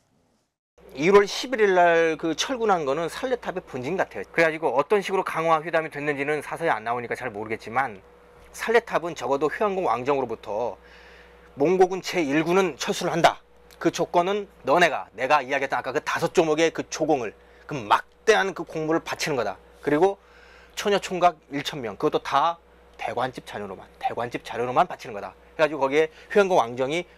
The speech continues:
국왕 고정 또는 최후를 대신해서 사인을 해준 겁니다. 그래서, 어, 그 일월 십일 일 날 살레탑을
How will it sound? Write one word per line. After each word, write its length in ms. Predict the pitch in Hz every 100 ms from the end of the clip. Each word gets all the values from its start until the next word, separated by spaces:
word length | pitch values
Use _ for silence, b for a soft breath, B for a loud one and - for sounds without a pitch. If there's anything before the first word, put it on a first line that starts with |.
| B
국왕 320 | - 143 143
고정 480 | - 120 131 117 101 -
또는 200 | 147 143
최후를 420 | - 220 180 165
대신해서 320 | 120 123 120
사인을 300 | - - 147
해준 140 | 156 156
겁니다. 440 | 113 104 135 95 -
그래서, 420 | 135 143 175 185 B B B B B -
어, 500 | 110 113 113 107 110
그 120 | 120
일월 220 | 123 170
십일 240 | 160 196 160
일 60 |
날 140 | 135 139
살레탑을 1000 | - 202 175 _ - - 151 139 190